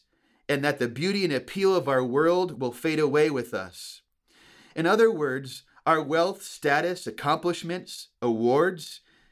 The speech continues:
even material possessions, and material goods are temporary and will not last. That humans are eternal, but the goods, systems, and material of this world aren't.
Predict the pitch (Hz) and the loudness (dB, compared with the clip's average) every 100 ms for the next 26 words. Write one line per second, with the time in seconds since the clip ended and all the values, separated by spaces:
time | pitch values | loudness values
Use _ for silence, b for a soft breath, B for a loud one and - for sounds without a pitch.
0 | b - 185 180 139 113 139 143 165 165 | b -6 0 0 0 -2 0 2 0 0
1 | 160 165 165 - 180 175 - _ b b | 0 0 -2 -6 -10 -12 -18 _ b b
2 | b 165 165 165 233 226 185 139 151 170 | b -2 0 -2 2 4 2 2 2 4
3 | 117 120 - 139 135 180 220 151 113 101 | 2 -6 -2 -2 0 -4 -2 0 0 0
4 | 120 123 123 143 143 147 143 180 160 - | -4 -4 -4 -2 0 0 0 -2 -4 -10
5 | - - - _ b b b b - 151 | -18 -20 -20 _ b b b b 0 0
6 | 147 110 202 254 240 151 131 123 113 135 | 0 0 2 2 0 0 0 0 -2 -2
7 | 131 101 90 _ _ _ b b b 135 | -4 -4 -12 _ _ _ b b b -4
8 | 131 131 104 170 202 180 147 - _ - | -2 -6 0 2 2 0 -14 -18 _ -18
9 | - 180 185 180 175 170 - _ _ _ | -2 -2 0 -4 -4 -10 -14 _ _ _
10 | 127 127 123 123 196 220 190 123 120 110 | -6 -2 -4 0 2 2 2 -2 -4 -6
11 | 110 - 117 113 104 92 _ _ 127 127 | -8 -6 -2 -2 -4 -10 _ _ -2 0
12 | 107 - - | -2 -10 -20